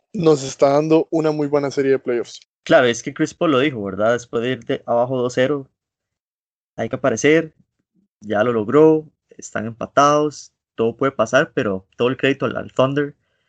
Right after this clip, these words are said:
Speaker 2: que al inicio de temporada nadie daba nada por ellos, y aquí están dándole una lucha a los Rockets, que recuperan a Russell Westbrook para el siguiente juego. Entonces es un factor que sí puede ser
Speaker 1: Finalmente, sí.
Speaker 2: importante.
Speaker 1: Sí va a hacerles bastante diferencia,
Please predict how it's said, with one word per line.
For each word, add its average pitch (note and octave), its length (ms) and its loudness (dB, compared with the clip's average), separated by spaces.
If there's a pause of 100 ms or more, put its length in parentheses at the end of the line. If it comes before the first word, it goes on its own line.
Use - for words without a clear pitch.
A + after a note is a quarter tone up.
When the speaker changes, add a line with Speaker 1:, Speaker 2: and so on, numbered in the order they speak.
(380)
Speaker 2:
que - 100 -10
al G2+ 80 -6
inicio A2 200 -6
de C3+ 80 -4
temporada A#2 380 0
nadie A#2 520 -2
daba G#2+ 280 0
nada A#2 180 0
por A2 140 2
ellos, C3+ 420 -2
y G#2 40 -8
aquí G#2 160 -10
están B2 480 -2
dándole A#2 500 -4 (540)
una A2+ 160 -2
lucha B2 320 0
a G#2+ 60 0
los G#2+ 180 -2
Rockets, - 600 -4
que D3+ 200 4
recuperan D3+ 800 -2
a A2+ 100 -8
Russell B2+ 340 -4
Westbrook A#2 640 -4 (380)
para A2 160 -6
el G#2 60 -8
siguiente A2 340 -8
juego. A#2+ 320 -2
Entonces G#2 340 -10
es G#2 40 -10
un A#2+ 200 -10 (100)
factor B2 460 -2 (460)
que - 240 -4
sí C3+ 60 0
puede B2+ 220 0
ser - 20 0
Speaker 1:
Finalmente, - 20 0
sí. C3 80 2
Speaker 2:
importante. A#2 640 -2 (720)
Speaker 1:
Sí - 160 -2
va C#3+ 80 6
a - 20 6
hacerles D3 300 0
bastante C3+ 440 -2
diferencia, C#3+ 540 0